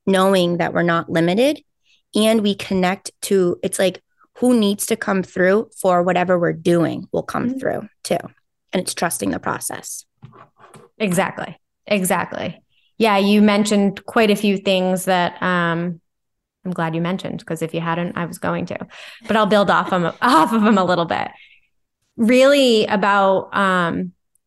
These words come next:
Speaker 2: like, the guides know us because, like, sa-, they're an aspect of us. They know us better than, than our human self knows us. So they know how,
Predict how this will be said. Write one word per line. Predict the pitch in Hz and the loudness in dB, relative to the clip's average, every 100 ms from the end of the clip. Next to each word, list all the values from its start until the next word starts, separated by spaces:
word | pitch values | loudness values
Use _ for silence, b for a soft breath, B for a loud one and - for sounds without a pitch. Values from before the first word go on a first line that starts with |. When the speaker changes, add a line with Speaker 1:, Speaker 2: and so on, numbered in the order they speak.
| _ | _
Speaker 2:
like, | 220 226 | -2 -2
the | 214 | 0
guides | 208 202 196 269 285 247 208 | 0 2 2 2 2 0 0
know | 180 196 160 | 2 2 2
us | - - - - | -2 -4 -8 -6
because, | 190 196 196 | -6 -2 0
like, | 185 180 | 0 -2
sa-, | - 202 | -4 -4
they're | 175 220 | -2 0
an | 220 | 0
aspect | 214 196 196 185 175 - | -2 -4 -4 -4 -6 -4
of | 185 170 | -4 -2
us. | - - | -4 -6
They | - 214 | 0 2
know | 240 233 | 4 4
us | 220 | 2
better | 214 208 180 | 0 0 2
than, | 175 170 165 170 | 0 -2 -4 -4
than | 185 170 165 165 - | -2 -2 -2 -4 -4
our | 175 | -4
human | - 196 170 | 0 0 -2
self | - 175 - | -4 -6 -6
knows | - 170 | -8 -6
us. | - - - - b b b | -8 -8 -8 -10 b b b
So | - 226 | -2 0
they | 208 220 220 | 2 4 4
know | 208 208 233 247 | 4 4 4 2
how, | 226 - 226 208 202 202 196 196 | 0 -4 0 2 4 4 2 0